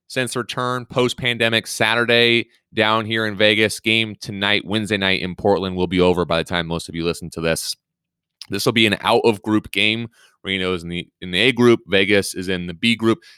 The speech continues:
There will only be Vegas' second game back, looking for first dub of the season.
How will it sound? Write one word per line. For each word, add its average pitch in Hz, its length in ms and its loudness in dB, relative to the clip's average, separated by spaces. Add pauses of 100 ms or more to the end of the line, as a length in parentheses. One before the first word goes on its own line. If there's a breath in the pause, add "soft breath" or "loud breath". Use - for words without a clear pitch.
(100 soft breath)
There - 100 0
will 135 100 4
only 139 120 0
be 98 120 -2
Vegas' 98 560 0
second 123 400 -4
game 82 240 -2
back, 82 380 -2
looking 98 200 -6
for 90 80 -12
first 92 340 -2
dub 90 240 2
of 87 120 0
the 87 100 -4
season. 92 600 -6